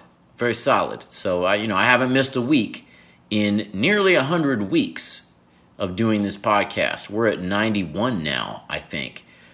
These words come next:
So, you know, we're nine weeks away from, from our hundredth episode. And w-,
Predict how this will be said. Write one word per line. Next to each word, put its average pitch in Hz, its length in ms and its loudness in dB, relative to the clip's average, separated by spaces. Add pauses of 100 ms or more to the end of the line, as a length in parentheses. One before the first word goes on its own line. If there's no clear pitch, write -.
(120)
So, 87 540 2
you 120 120 -4
know, 90 160 0
we're 110 140 -6
nine 170 360 2
weeks 135 280 0
away 120 300 4
from, 101 400 -4
from 107 220 -4
our 98 120 0
hundredth 104 420 -2
episode. 90 560 -2 (520)
And 104 380 0 (100)
w-, 113 260 -6